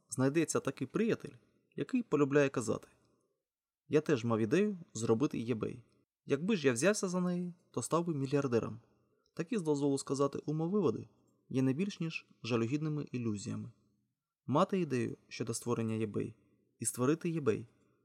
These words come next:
це дві речі, які практично не мають між собою нічого спільного. Значення має тільки те,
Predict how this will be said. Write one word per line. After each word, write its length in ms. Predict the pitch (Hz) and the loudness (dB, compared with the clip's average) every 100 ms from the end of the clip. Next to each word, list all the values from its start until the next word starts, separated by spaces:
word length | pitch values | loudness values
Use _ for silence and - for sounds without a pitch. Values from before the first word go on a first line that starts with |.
| _ | _
це 120 | - 113 | -6 -2
дві 180 | 113 | 2
речі, 380 | 139 175 - 170 - _ - | 2 2 -4 -8 -10 _ -10
які 220 | 131 120 | -8 -6
практично 580 | 127 120 - 175 - 190 | -4 -4 -2 -2 -2 -2
не 100 | 180 | -2
мають 320 | 170 170 170 | 0 -2 -4
між 140 | 156 - | -6 -4
собою 440 | 156 151 151 151 - | -2 0 0 -2 -6
нічого 360 | 110 - 120 | -6 -4 -4
спільного. 520 | 127 - 101 98 107 - _ _ _ _ _ - | -4 -4 -4 -6 -10 -18 _ _ _ _ _ -14
Значення 460 | 113 156 151 123 117 | -2 0 0 -2 -2
має 240 | 131 127 | 0 -2
тільки 320 | - 117 - | -4 -6 -6
те, 220 | - 185 | -4 -4